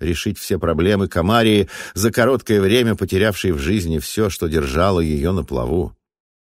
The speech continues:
Она не очень умела справляться с трудностями, на это у неё был муж. Даже когда им было тяжело и голодно, он был уверен, что всё исправимо, и у него хватит на это сил. А Камария сдавалась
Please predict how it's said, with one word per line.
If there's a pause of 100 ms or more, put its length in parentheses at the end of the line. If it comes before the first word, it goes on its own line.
Она
не
очень
умела
справляться
с
трудностями, (300)
на
это
у
неё
был
муж. (460)
Даже
когда
им
было
тяжело
и
голодно,
он
был
уверен,
что
всё
исправимо,
и
у
него
хватит
на
это
сил. (420)
А
Камария
сдавалась